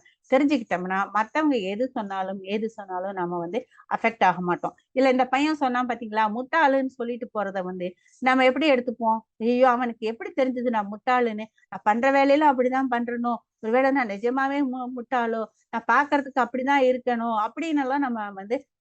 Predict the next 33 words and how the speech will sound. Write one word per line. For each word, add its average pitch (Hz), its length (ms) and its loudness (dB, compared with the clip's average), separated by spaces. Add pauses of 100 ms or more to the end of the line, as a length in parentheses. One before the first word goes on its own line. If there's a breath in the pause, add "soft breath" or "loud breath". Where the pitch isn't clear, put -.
(140)
கொஸ்டின்ஸ் 285 400 2
எல்லாம், 214 500 0
கேள்விகள் 269 400 0
எல்லாம் 220 220 -2
உள்ள 240 300 -4
படாம, 202 380 -6 (400)
ஏன்னா 233 240 2
அவனுக்கு 285 320 4
தோணுச்சு, 294 280 2
அந்த 277 200 2
பையன் 254 280 -2
சொல்லிட்டு 254 360 -4
போனா, 233 220 -4
என்ன 220 260 -6
சொன்னா 233 360 -4
வேற 208 240 2
யாராவது 208 380 0
சொல்லிட்டானா 185 540 -4 (300)
அப்படின்னு 226 240 0
சொல்லி 226 240 0
விட்டுட்டோம்னா 226 560 -4
அதோட 190 320 -2
முடிஞ்சிடும். 170 440 -10 (140 soft breath)
So 262 160 4
யார் 233 400 6
எது 220 300 2
சொன்னாலும் 190 500 -4
நாம 190 260 -6
வந்து 190 220 -14
தனிப்பட்ட 208 500 -4
முறையில் 185 320 -8
எடுத்துக்கொள்ள 190 680 -6
கூடாது. 160 460 -4